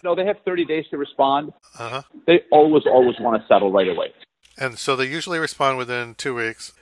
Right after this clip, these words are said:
Speaker 2: Are there any tricks that you can do to get more money for your client and maybe for yourself, or I don't know?
Speaker 1: No, well, no, we, I mean, we have a good, solid retainer that protects us, but really, I mean, it's, it's, it's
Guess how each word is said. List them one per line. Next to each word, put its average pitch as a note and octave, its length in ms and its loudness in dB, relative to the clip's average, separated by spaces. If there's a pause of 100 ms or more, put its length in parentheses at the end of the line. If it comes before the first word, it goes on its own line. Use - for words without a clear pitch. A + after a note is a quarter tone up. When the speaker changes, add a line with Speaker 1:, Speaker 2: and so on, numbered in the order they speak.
(200)
Speaker 2:
Are C#3+ 140 0
there D3 220 0
any E3 260 2
tricks - 400 -6
that C#3 140 -12
you C#3 100 -12
can C3 440 -16
do D3 180 -2
to D#3 100 -10
get C3 300 -2 (160)
more C3 180 -2
money B2 240 -6
for - 140 -12
your A2+ 100 -8
client D#3+ 500 -2
and A2+ 540 -10
maybe A2+ 440 -10 (300)
for - 180 -14
yourself, B2+ 500 -12
or G#2 160 -12
I A2 160 -14
don't C3+ 100 -10
know? A2 220 -14 (180)
Speaker 1:
No, A#3+ 320 6
well, G3 140 0
no, G3+ 140 4
we, G3 220 2
I F#3+ 80 2
mean, F#3 200 0
we F#3 100 4
have G3 140 6
a F3 40 -2
good, E3 280 0
solid D3+ 320 4
retainer C#3+ 340 -2
that C3+ 140 0
protects B2 400 0
us, C#3 160 2
but B2+ 100 2
really, C3 540 0
I A#2 80 6
mean, A2+ 340 2
it's, A2 240 6 (280)
it's, A2 280 0
it's D3+ 180 2